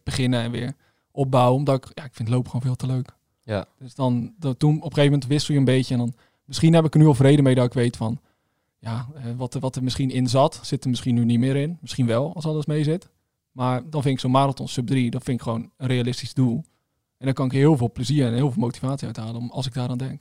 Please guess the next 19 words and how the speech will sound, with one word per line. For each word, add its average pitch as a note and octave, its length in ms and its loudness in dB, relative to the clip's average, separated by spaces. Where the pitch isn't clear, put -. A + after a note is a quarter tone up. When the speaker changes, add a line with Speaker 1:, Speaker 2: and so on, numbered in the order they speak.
Speaker 2:
Ja. G#2+ 260 -4
En, A2 320 -4
en G#2 220 -4
dan G2+ 340 -4
heb - 180 -8
je A2+ 80 -4
daar G#2 160 0
dus G#2 160 -6
ook B2 200 -4
de A#2+ 120 -6
fysiobezoekjes, A#2+ 1160 -4
het G#2+ 160 -4
manklopen, A2 1000 -2
de, G#2 440 -4
Speaker 1:
Ja. C3+ 180 0
Speaker 2:
de, - 80 -12
het F#2 180 -12
terugkeren A2 600 -4
van G#2 380 -6